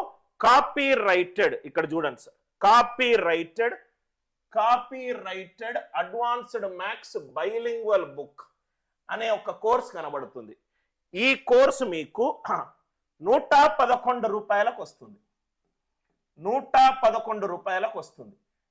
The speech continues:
ఏమేమి వస్తాయి సార్? బుక్లో ఉన్న ప్రతి ఒక్క టాపిక్ వైజ్ పీడీఎఫ్ వస్తుంది. బుక్లో ఉన్న, "సార్, నాకు పీడీఎఫ్ కోర్స్ తీసుకొని నేను డిసైడ్ అవుదాం అనుకుంటున్నాను," హ్యాపీగా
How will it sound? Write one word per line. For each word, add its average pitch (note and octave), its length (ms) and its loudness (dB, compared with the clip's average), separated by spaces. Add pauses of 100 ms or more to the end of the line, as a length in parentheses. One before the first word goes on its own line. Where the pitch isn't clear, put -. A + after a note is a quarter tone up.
(240)
ఏమేమి C#4 260 -4
వస్తాయి A#3 460 -4
సార్? A#3+ 180 4 (140)
బుక్లో C4+ 580 -2 (140)
ఉన్న F#3+ 200 -6 (580)
ప్రతి A#3+ 480 0
ఒక్క A#3+ 320 -2
టాపిక్ A#3 680 0
వైజ్ A3 360 -4 (140)
పీడీఎఫ్ D#3+ 400 -10
వస్తుంది. C3 340 -20 (2250)
బుక్లో A#3+ 460 0
ఉన్న, A3+ 300 -4 (100)
"సార్, A3 200 -2
నాకు G#3 220 -10
పీడీఎఫ్ C#4 600 -4
కోర్స్ A#3+ 300 0
తీసుకొని A3+ 380 -10
నేను G#3 160 -8
డిసైడ్ G#3+ 320 -2
అవుదాం G3+ 300 0
అనుకుంటున్నాను," G#3 520 -6 (380)
హ్యాపీగా B3+ 880 -2